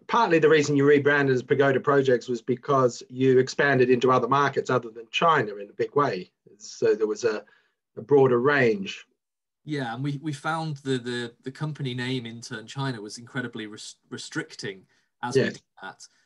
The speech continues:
Speaker 2: Um, and as we have ambitions to, to keep growing, it, it would only be restricted if we kept launching Intern somewhere else.
Speaker 1: Yes.
Speaker 2: So we
Speaker 1: Okay.
Speaker 2: wanted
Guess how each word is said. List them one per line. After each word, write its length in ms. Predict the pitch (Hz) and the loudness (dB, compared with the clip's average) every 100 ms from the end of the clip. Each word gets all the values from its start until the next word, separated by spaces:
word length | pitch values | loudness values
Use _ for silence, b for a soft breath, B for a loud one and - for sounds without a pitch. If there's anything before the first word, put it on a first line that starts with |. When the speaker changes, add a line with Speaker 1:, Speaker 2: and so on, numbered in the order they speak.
| _ _ | _ _
Speaker 2:
Um, 360 | 113 117 120 120 | -8 -8 -10 -16
and 240 | 127 123 - | -16 -16 -12
as 180 | 131 135 | -10 -8
we 140 | 135 120 | -8 -8
have 180 | 123 | -8
ambitions 560 | 117 113 123 - 113 113 | -10 -10 -12 -12 -16 -16
to, 140 | 127 110 | -16 -16
to 200 | - 139 | -18 -16
keep 220 | 123 - | -16 -10
growing, 420 | 139 135 107 107 | -6 -6 -6 -12
it, 120 | 101 - | -20 -18
it 100 | 110 | -16
would 160 | 120 | -12
only 240 | 123 123 117 | -10 -10 -8
be 220 | 120 113 | -8 -8
restricted 560 | 110 - 131 - 117 | -12 -10 -8 -10 -14
if 120 | 117 120 | -14 -14
we 80 | |
kept 420 | 117 123 - - - _ _ _ _ 131 | -12 -12 -14 -18 -20 _ _ _ _ -10
launching 500 | 120 120 - 117 120 | -8 -10 -12 -12 -12
Intern 640 | 135 127 123 120 117 113 | -12 -12 -10 -10 -10 -12
somewhere 440 | - 123 123 131 | -10 -10 -6 -6
else. 400 | 123 101 135 - 123 | -6 -6 -10 -8 -4
Speaker 1:
Yes. 360 | 110 95 - _ 131 | -4 -4 -16 _ -14
Speaker 2:
So 260 | - 139 | -4 0
we 80 | 135 | 2
Speaker 1:
Okay. 80 | 151 | 0
Speaker 2:
wanted 260 | 185 143 | -2 -8